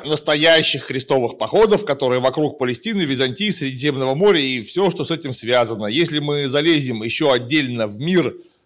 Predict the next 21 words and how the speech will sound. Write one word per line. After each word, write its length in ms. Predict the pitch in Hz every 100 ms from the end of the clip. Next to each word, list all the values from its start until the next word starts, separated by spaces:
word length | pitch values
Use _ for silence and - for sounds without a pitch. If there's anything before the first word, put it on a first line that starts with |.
| _ -
северных 720 | - - 156 247 262 247 208
крестовых 540 | 208 208 202 175 160 -
походов, 500 | 151 156 123 101 - - - - _
то 380 | - 185 208 220
надо 240 | 175 196 185
будет 280 | 175 185 -
писать 300 | 160 196 160
ещё 280 | 156 233
тринадцать 480 | - 156 156 185 -
роликов. 400 | 139 120 113 107 - - _ 117
Мы 200 | 151 147
и 20 |
так 240 | 208 220
записали 540 | 180 196 175 196 196 180
про 200 | 127 123
них 180 | 175
целых 360 | - 135 151 117 92
два 460 | 110 110 110 - -
ролика. 680 | 98 113 104 101 101 - _ _ - - - _
Про 160 | 117 123
северные, 760 | 151 143 127 127 120 113 -